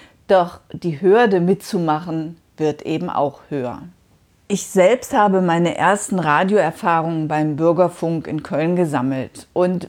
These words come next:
vielleicht traue ich daher der Idee, dass jeder seine Stimme im Netz platzieren kann, ein wenig nach. Und wenn ich ehrlich bin, ich freue mich natürlich auch über die vielen neuen Podcast-Angebote.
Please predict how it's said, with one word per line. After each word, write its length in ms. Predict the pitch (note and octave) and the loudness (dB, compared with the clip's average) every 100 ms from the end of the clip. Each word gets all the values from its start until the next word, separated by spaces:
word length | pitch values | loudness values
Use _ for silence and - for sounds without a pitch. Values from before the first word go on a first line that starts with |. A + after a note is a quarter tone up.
| _ | _
vielleicht 540 | - G3 F#3+ G3+ - | -2 4 4 4 -2
traue 300 | - E3+ F3 | -2 2 2
ich 260 | D#3+ - - | 0 -6 -2
daher 480 | C#3+ E3 G3+ G3+ F3+ | 2 2 2 0 0
der 200 | D#3+ A#2 | 0 -2
Idee, 680 | D#3 C3+ D#3+ F#3+ G3 G3+ - - | -4 -2 0 2 0 -2 -12 -14
dass 280 | C#3+ - - | -14 -12 -2
jeder 440 | E3+ G3+ G3+ F3+ | 2 4 4 2
seine 320 | D#3+ D#3+ E3 | 0 -2 -2
Stimme 360 | - F#3 F#3+ F#3 | -2 0 0 0
im 100 | D#3+ | -2
Netz 260 | F#3 G#3+ | -2 -4
platzieren 600 | - F#3+ F#3 - E3 E3 | -6 -6 -4 -4 -2 -2
kann, 300 | D#3+ F3 D#3+ | -4 -4 -4
ein 240 | - F3+ D3+ | -4 -4 -2
wenig 300 | C3+ D3 - | -2 -4 -4
nach. 380 | C3 C3 - - _ _ _ _ _ _ _ _ _ _ _ _ | -6 -6 -12 -20 _ _ _ _ _ _ _ _ _ _ _ _
Und 160 | A3 G#3 | 2 4
wenn 160 | G3+ | 4
ich 160 | F#3 - | 2 2
ehrlich 400 | D3+ D#3+ E3 - | 4 4 0 -2
bin, 480 | C#3+ G#2+ C3 F3+ B3 _ _ | -4 -4 -8 -12 -18 _ _
ich 120 | F3+ - | -10 -2
freue 240 | F3+ F#3 | 2 4
mich 180 | F3 E3+ | 2 0
natürlich 520 | E3 E3+ D3+ D3 - | -2 -2 -4 -4 0
auch 240 | D#3+ E3 | 2 0
über 240 | - E3+ D3+ | -2 0 0
die 100 | D3 | -2
vielen 460 | - F#3 E3 E3 | -6 -2 0 0
neuen 360 | D3 C3+ D3 E3+ | -2 -2 -4 -4
Podcast-Angebote. 1300 | - - - C3 C3 - C#3 B2+ B2+ B2 B2 - | -6 -8 -6 -6 -6 -8 -6 -6 -8 -10 -12 -14